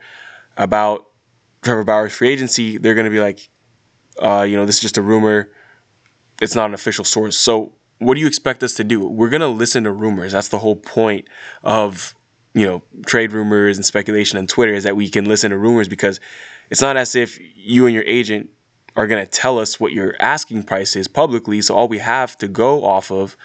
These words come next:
right now is rumors. So of course we're gonna listen to rumors. We're not gonna just wait for the day of the signing, or else what's the point? I mean, I,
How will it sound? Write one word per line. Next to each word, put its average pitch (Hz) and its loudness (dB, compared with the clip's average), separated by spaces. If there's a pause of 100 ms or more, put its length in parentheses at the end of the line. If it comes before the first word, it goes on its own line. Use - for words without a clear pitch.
(200)
right 101 0
now 98 0
is 98 -4
rumors. 117 0 (800)
So 120 0 (300)
of 123 -4
course 233 4
we're 190 2
gonna 135 2
listen 113 -4
to 104 0
rumors. 98 0
We're 120 2
not 143 0
gonna 131 -2
just 104 -6
wait 110 0
for 104 2 (480)
the 107 2
day 110 0
of 104 -2
the 101 -4
signing, 104 -2
or 101 -2
else 104 -2
what's 104 -2
the 101 -4
point? 107 -2
I 104 -4
mean, 95 -4
I, - -2